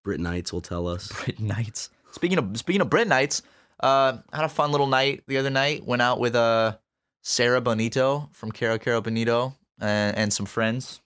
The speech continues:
Speaker 2: Got some drinks, got some food, walked around, a little bit of coffee,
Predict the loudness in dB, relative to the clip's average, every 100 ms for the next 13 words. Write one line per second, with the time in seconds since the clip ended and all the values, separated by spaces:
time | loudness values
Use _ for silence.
0 | -6 -4 -4 -2 0 0 -6 -12 -14 _
1 | _ -8 -6 -6 -2 2 2 -2 -6 -2
2 | 0 0 0 2 0 -2 -2 -2 0 0
3 | 0 -2 -6